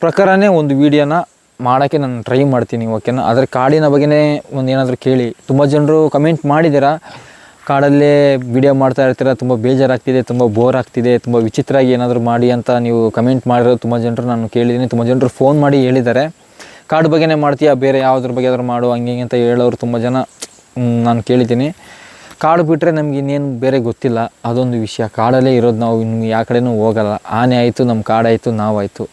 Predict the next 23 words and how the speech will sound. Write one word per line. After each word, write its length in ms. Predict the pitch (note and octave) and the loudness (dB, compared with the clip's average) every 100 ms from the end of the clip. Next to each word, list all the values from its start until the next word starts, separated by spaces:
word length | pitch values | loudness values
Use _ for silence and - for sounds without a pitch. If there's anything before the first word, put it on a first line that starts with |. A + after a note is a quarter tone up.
| G2+ | -12
ಅಷ್ಟೇ 200 | - C#3 | -4 -2
ನಮ್ಮ 160 | B2+ A2 G#2 | 0 0 -2
ಜೀವನ. 200 | G#2+ A2+ C3+ - - - - - | -2 -2 -6 -12 -20 -20 -18 -2
ಏನಾದರೂ 240 | D#3 E3 D#3+ | 0 4 2
ಈ 0 | |
ಕಾಡಿನ 500 | C#3+ C3+ D3+ E3+ E3 D#3 | 2 0 2 2 2 2
ಬಗ್ಗೆ, 160 | D#3 E3 C#3 | 2 4 2
ಆನೆ 140 | C#3+ C#3+ | 0 0
ಬಗ್ಗೆ 140 | C#3+ C#3+ | 0 0
ಏನಾದರೂ 220 | C#3 C3+ B2 | 0 -2 0
ಡೌಟ್ 240 | C3+ D3+ C#3 | 2 2 0
ಇದ್ದರೆ 200 | C#3+ D3+ | 0 0
ನೀವು 100 | C3+ A#2+ - | 0 -2 0
ಕೇಳ್ಬೋದು. 600 | E3 F#3 E3 E3+ F3 - A#2+ | 2 4 4 2 2 -2 -6
ನಾ 60 | B2+ B2+ | -2 2
ಆದಷ್ಟು 360 | E3+ F3+ E3+ F#3 | 2 2 0 -2
ನಾನು 120 | E3+ D#3 | 0 -2
ನಿಮಗೆ 180 | D3 C3 C3+ | -2 0 2
ಹೇಳೋಕ್ಕೆ 300 | E3+ F3+ F#3 | 2 2 0
ಟ್ರೈ 140 | E3 D#3+ D3+ | 0 0 0
ಮಾಡ್ತೀನಿ. 320 | C3+ C3+ B2+ | -2 -6 -6
ಅದನ್ನ 160 | A#2 A#2+ | -6 -8
ಸ್ವಲ್ಪ 420 | - B2+ C3 - | -8 -6 -4 -4